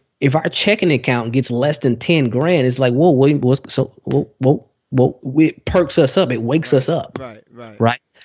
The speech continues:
Speaker 1: As what it used to do before is, like, if it was less than a hundred dollars, I'd be like, "Okay, I think we're gonna be all right."
Speaker 2: Right, right, right. We gonna make it. We gonna make it.
Speaker 1: <laughs> Yeah. You know, it's like, "Oh, it's a hundred dollars. Okay, I think, I think we can, I think we can make it with a hundred," right?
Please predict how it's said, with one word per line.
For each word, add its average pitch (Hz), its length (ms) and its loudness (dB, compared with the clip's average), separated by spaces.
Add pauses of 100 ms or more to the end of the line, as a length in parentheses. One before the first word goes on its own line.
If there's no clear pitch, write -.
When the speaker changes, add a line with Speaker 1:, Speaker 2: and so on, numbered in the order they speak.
(200)
Speaker 1:
As 139 220 0
what 156 160 4
it 147 80 2
used 165 260 2
to 175 80 2
do 139 180 2
before 127 380 2
is, 143 100 4
like, 120 200 0
if 135 160 0
it 151 40 2
was 139 200 2
less 143 200 2
than 123 80 0
a 113 60 0
hundred 185 340 0
dollars, 107 380 0
I'd 120 240 -2
be 120 80 0
like, 113 220 -2
"Okay, 113 420 -8
I - 60 -12
think - 180 -8
we're 107 80 -8
gonna 107 120 -8
be 107 120 -8
all - 100 -12
right." - 260 -10
Speaker 2:
Right, 156 200 -10
right, - 460 2
right. 226 180 -2
We 196 80 0
gonna 180 220 0
make 185 120 -4
it. 175 200 0
We 151 100 -8
gonna 180 260 -8
make - 140 -4
it. 302 260 0
Speaker 1:
<laughs> - 40 -12
Yeah. 214 260 0 (260)
You 170 80 6
know, 170 60 4
it's 147 80 0
like, 127 140 -2
"Oh, 127 120 0
it's 120 140 -4
a 127 40 -4
hundred 127 200 2
dollars. 120 360 2
Okay, 117 360 -6
I 117 80 -2
think, 131 200 0
I 143 60 2
think 156 180 0
we 143 60 0
can, 123 220 -4
I 147 60 -2
think 160 160 0
we 131 60 0
can 113 120 2
make 113 160 0
it - 60 -8
with 95 80 -6
a 90 40 -6
hundred," - 420 -4
right? 110 280 -6